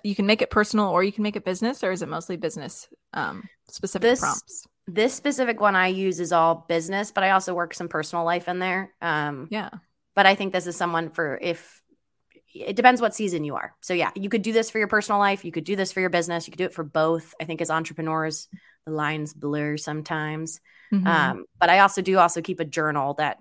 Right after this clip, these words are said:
Speaker 2: when I get busy, I forget about it. But that's also fun to write in, no matter if I'm having a really calm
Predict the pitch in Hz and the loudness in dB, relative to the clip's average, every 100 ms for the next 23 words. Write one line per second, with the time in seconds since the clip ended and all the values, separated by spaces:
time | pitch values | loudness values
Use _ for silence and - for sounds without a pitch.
0 | _ 170 156 151 - 247 233 208 190 165 | _ -6 -4 -2 0 2 4 2 2 2
1 | 165 160 156 160 - 156 131 _ _ _ | 2 4 4 4 0 -2 -2 _ _ _
2 | - 175 165 175 175 165 170 165 160 160 | 4 4 6 4 4 0 0 -2 0 0
3 | 160 160 160 160 165 165 160 165 165 156 | 0 0 0 2 2 2 0 -4 -4 -4
4 | 156 156 156 156 - 220 220 220 | -4 -4 -4 -4 0 0 0 -6